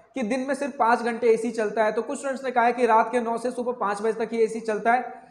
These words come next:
यानी कि जो भी कुछ हो, एसी हर समय नहीं मिलेगा, सिर्फ एक किसी particular time slot में हमें देखने को मिलता है air conditions वाले जो फैसिलिटीज हो गए। और वाईफाई के बारे में students ने बताया कि कुछ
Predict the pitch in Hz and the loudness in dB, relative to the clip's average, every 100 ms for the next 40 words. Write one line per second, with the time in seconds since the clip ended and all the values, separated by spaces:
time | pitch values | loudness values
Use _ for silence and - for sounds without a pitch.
0 | _ 208 247 294 320 196 226 233 311 269 | _ 2 2 2 -2 2 4 4 0 -2
1 | 202 226 185 - 233 247 330 285 185 262 | 2 2 0 2 4 4 2 0 2 2
2 | 277 269 262 254 233 208 202 247 - - | 0 -2 -2 0 2 4 6 4 2 -10
3 | - - 285 311 294 - 269 294 233 220 | -18 -6 -6 -4 -8 -8 -8 -2 0 2
4 | 233 269 269 220 208 214 226 220 220 220 | 4 2 2 -2 -4 0 0 2 -2 -2
5 | 185 190 196 190 185 226 226 190 190 190 | -2 -2 -4 -2 -2 -2 0 0 0 -2
6 | 190 226 226 190 190 196 214 185 208 226 | -2 -4 -6 -2 -2 0 -2 -4 -2 -2
7 | 226 254 196 202 233 - - _ _ 233 | 0 2 2 2 -2 -6 -16 _ _ 4
8 | 233 240 220 233 247 285 285 269 254 262 | 6 6 6 4 4 2 2 4 4 2
9 | 254 254 240 240 214 220 226 226 262 | -4 -6 -6 -6 -2 -2 -2 -6 -10